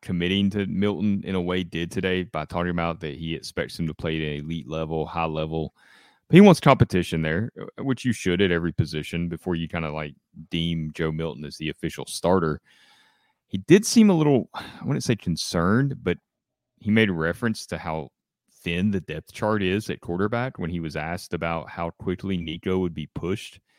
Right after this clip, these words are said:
in spring practice. And he's like, "He's, you know, he's gonna be pushed extremely quickly," is exactly what he said, because as he po-, po-, pointed out,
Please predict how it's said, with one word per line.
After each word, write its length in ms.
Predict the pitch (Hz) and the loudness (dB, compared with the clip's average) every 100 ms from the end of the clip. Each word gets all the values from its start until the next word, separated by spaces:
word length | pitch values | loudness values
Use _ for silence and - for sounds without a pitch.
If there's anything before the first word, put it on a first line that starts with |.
| _ _ - | _ _ -16
in 60 | |
spring 280 | - - 92 | -10 -4 -2
practice. 540 | 80 78 101 - - 85 | -2 -4 -4 -4 -6 -6
And 120 | 76 | -6
he's 180 | 90 85 | -6 -8
like, 140 | 78 | -8
"He's, 300 | 90 110 - _ | -8 -10 -14 _
you 120 | 90 104 | -10 -8
know, 220 | 71 71 | -6 -10
he's 140 | 82 101 | -10 -4
gonna 80 | |
be 100 | 120 | -2
pushed 340 | 95 113 110 - | 2 0 0 -4
extremely 640 | - - 101 151 101 65 - | -12 -10 -2 0 -2 -4 -10
quickly," 480 | - 78 - 64 - - | -6 -6 -6 -12 -14 -16
is 100 | 82 | -12
exactly 400 | 76 65 101 - | -10 -4 -2 0
what 140 | 90 71 | 0 0
he 60 | |
said, 360 | 69 - 67 65 | -2 -2 -2 -4
because 420 | 76 - 76 - - _ _ _ _ - | -4 -2 -2 -4 -16 _ _ _ _ -12
as 160 | 82 | -10
he 100 | 85 76 | -8 -6
po-, 200 | - 95 - | -2 -2 0
po-, 160 | 101 | -2
pointed 340 | 95 - 120 95 | 0 4 6 8
out, 300 | 123 110 | 8 8